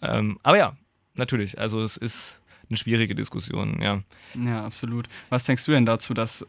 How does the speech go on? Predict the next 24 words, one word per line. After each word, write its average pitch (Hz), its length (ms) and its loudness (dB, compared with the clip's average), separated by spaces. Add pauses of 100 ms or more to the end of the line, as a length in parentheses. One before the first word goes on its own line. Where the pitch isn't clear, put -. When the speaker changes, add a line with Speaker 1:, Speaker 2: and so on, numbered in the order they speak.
(120)
Speaker 2:
auch 120 180 -4
A-F-D-Größen 120 800 -2
anwesend 117 460 0
waren 113 320 0
und 117 180 -2
jetzt - 320 -4 (180)
zum 131 120 -2
Beispiel 123 200 0
ein 120 80 0
Verfassungsrichter 127 920 -4
in 113 120 -4
Bayern, 131 360 -4 (680)
der 117 160 0
afdler 127 460 -2
ist, 156 280 -10 (220)
ähm, 117 440 2 (400)
der 120 120 0
meinte, 123 360 2
sich 113 160 -6
dort 117 340 0 (120)
einfach 120 220 -2
nur 117 120 0
ein 113 80 0
Bild, 131 340 0